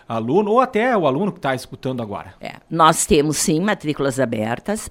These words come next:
Speaker 2: Algumas turmas a gente não tem vagas, mas a gente comunica aos ouvintes que o Madre Bárbara está de portas abertas para receber, ah,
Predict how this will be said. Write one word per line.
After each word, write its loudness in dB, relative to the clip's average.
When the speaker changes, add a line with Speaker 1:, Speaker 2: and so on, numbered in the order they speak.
Speaker 2:
Algumas 2
turmas -2
a -4
gente -8
não -2
tem -4
vagas, -4
mas -2
a -2
gente -6
comunica -2
aos -4
ouvintes -6
que -4
o 2
Madre 0
Bárbara 0
está -4
de -10
portas -2
abertas -4
para -2
receber, -4
ah, -4